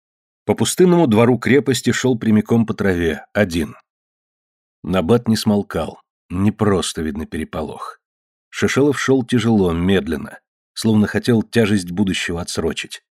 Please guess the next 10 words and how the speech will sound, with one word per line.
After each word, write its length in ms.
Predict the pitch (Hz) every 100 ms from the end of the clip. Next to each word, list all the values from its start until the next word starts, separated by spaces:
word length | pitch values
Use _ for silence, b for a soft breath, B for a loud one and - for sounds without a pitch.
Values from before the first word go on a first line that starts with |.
| _ _ _ _ _ _ -
За 140 | 85 104
башней 320 | 165 - 151
собралось 460 | 131 110 120 147
всё 240 | - - 135
летнее 480 | 113 127 - 120 117
население 560 | 107 107 98 98 95
Колы, 360 | - 90 80 -
старухи, 540 | - 90 90 143 123
старики, 520 | 95 - 80 - 123
бабы. 460 | - 95 117 101 95